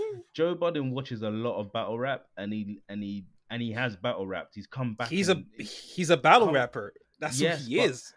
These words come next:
Speaker 1: but there's a difference between the old style battle rap and the new style battle. When you watch the U R Ls with the Math Hoffa and the, um, and the Geechee Gottis and the Loaded Luxes and the Tsunami Surfs and, and the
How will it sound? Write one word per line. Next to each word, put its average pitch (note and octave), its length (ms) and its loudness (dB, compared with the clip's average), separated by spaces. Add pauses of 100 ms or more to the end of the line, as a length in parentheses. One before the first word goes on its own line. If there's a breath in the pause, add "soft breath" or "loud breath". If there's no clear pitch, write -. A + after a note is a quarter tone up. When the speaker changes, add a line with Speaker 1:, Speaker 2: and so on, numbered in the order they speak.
(220 soft breath)
Speaker 1:
but C#3+ 120 -4
there's C3 160 -4
a B2 40 -2
difference A#2 460 -8
between A2 380 -8
the G#2 160 -4
old C#3 300 0
style A2+ 360 -6
battle G2+ 320 -6
rap E2 260 -12
and F2 100 -12
the F2+ 80 -12
new B2 300 0
style F#2+ 320 -8
battle. D#2 280 -10
When C3+ 160 -6
you F#3 100 -4
watch E3+ 180 -4
the E3 100 -10
U C#3+ 200 0
R B2+ 220 2
Ls G#2 360 0
with G#2 140 -6 (120)
the G2 140 -4
Math G2+ 320 -4
Hoffa G2 420 -8
and F2 160 -10
the, E2+ 180 -10 (480)
um, F2+ 360 -10 (120)
and F#2 360 -8 (140)
the F#2 100 -14
Geechee G2+ 440 -10
Gottis F#2+ 460 -6
and E2+ 220 -8
the E2+ 160 -8
Loaded F#2+ 600 -6
Luxes F#2+ 600 -4
and F2 140 -10
the E2 60 -14
Tsunami F#2+ 600 -8
Surfs F#2+ 580 -4
and, D#2+ 220 -10 (120)
and E2+ 220 -12
the E2 460 -6